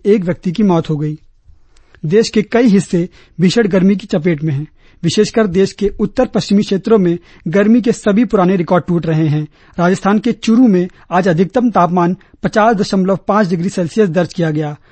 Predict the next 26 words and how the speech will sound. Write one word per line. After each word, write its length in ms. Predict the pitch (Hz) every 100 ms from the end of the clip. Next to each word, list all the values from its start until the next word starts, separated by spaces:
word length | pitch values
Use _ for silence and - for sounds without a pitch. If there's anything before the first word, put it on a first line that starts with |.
| -
वहीं 180 | 175 180
दिल्ली 340 | 156 202 233
के 260 | - 180 175 - -
मुंगेशपुर 560 | 196 190 226 - - 233
इलाके 360 | 180 180 214
में 140 | 185 180
आज 300 | 170 160 - _ - -
उनचास 420 | 208 - 220 240
दशमलव 420 | 202 196 185 196
नौ 200 | 180 226
डिग्री 260 | 196 175 196
सेल्सियस 440 | 190 165 - 185
तापमान 360 | 202 170 190 180
दर्ज 200 | 165 156
किया 200 | - 160
गया। 260 | 156 151 151 _ _
ये 160 | 170 226
राष्ट्रीय 400 | 196 180 - 240
राजधानी 420 | 196 165 175 202
में 240 | 196 165 175 _ -
इस 160 | 220
मौसम 300 | 214 196 -
में 200 | 208 202
दर्ज 220 | 160 175 -
किया 220 | 208 185
गया 280 | 165 156